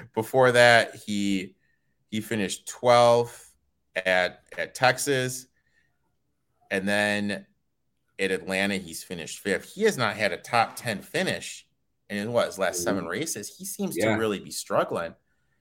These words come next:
Speaker 1: I think there's value if you can find a, a head-to-head fading my favorite driver, which I hate to say, but when it comes to making money, I'm all about making money.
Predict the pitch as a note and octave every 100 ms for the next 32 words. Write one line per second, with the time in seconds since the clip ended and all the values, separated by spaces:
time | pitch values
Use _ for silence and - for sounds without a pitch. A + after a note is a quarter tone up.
0 | _ _ _ _ _ _ _ - A2 F3
1 | G3+ - D3 C3 - G2 G#2+ G2+ F2 G2+
2 | B2 E3+ C#3+ G#2 G2 G#2 A#2 B2+ B2+ -
3 | G#2+ G2 - - G2+ G#2+ B2+ C#3+ D3 _
4 | - C3+ _ _ _ G2+ G2 - B2 C3+
5 | E3 - F3+ B2 F#2+ G2 - _ _ _
6 | _ _ _ _ _ - - G2 F#2+ F#2+
7 | F2+ - _ _ _ - E2+ - G#2 G2+
8 | G2 E2 E2 F2+ F#2 G#2+ G#2+ - - A#2+
9 | E2 - _ F#2 F#2+ F#2+ G#2+ G#2 G#2+ G#2
10 | G#2 A2+ A#2 G2 F2+ F2+ F2 E2 F2 E2
11 | E2 A#2+ G#2